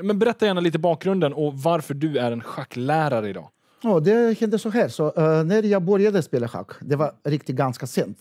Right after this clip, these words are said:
Speaker 2: Jag var tio år gammalt. Nu du kan säga det var pensionär i schack.
Speaker 1: Oj.
Speaker 2: Så, ja, det var, de började med fyra, tre och så. På den tiden det var okej, det var ingen datorer och, och jag började sen. Och sen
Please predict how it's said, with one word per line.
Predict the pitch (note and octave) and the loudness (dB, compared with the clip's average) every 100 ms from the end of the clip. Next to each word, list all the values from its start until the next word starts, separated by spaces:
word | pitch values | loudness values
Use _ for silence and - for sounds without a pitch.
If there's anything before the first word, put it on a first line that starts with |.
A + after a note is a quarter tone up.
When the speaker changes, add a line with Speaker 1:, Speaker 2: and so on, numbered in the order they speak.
| - | -14
Speaker 2:
Jag | - B2 | -8 -6
var | |
tio | B2 - B2 | -6 -4 -2
år | A2+ A#2 | -2 -4
gammalt. | B2 G#2+ C#3+ - - | -4 -4 -8 -10 -18
Nu | - C#3+ | -6 -4
du | C3 | -4
kan | B2+ | -6
säga | C3 | -4
det | B2 | -4
var | A#2 | -6
pensionär | - A#2+ A2+ A#2 B2 D3 D3 _ | -8 -10 -8 -8 -6 -6 -8 _
i | G#2 | -20
schack. | A2 - - | -16 -8 -6
Speaker 1:
Oj. | A3 G3 - - F#3+ | -4 -4 -8 -6 0
Speaker 2:
Så, | D#3+ | 2
ja, | E3 D#3+ | 4 2
det | D3+ | 2
var, | D#3 D#3 | 2 2
de | D#3 | 2
började | D3 D#3 D3+ | 4 4 4
med | C#3 C#3 | 2 -2
fyra, | F3+ D3+ C#3 B2+ | -2 0 0 0
tre | - C#3+ C3+ | 0 0 2
och | B2 A#2+ | 0 0
så. | C#3 A2+ - - | -2 -2 -10 -10
På | - | -2
den | D3+ A3 | 2 4
tiden | G#3 F#3 | 4 2
det | E3+ | 2
var | D#3+ | 2
okej, | D3+ F#3 D#3+ | 2 0 2
det | |
var | C#3+ | 2
ingen | C#3+ C#3 | 2 2
datorer | C3+ B2+ D3+ C#3 C3+ | 0 0 0 2 0
och, | B2+ B2 A#2+ | 0 -2 -4
och | - B2+ | -4 -2
jag | B2+ D#3+ | 0 0
började | D3+ C3+ | 0 0
sen. | - - C3 F#3 | -2 -2 0 0
Och | E3+ | -2
sen | E3+ G#3+ A3 | -2 -2 -2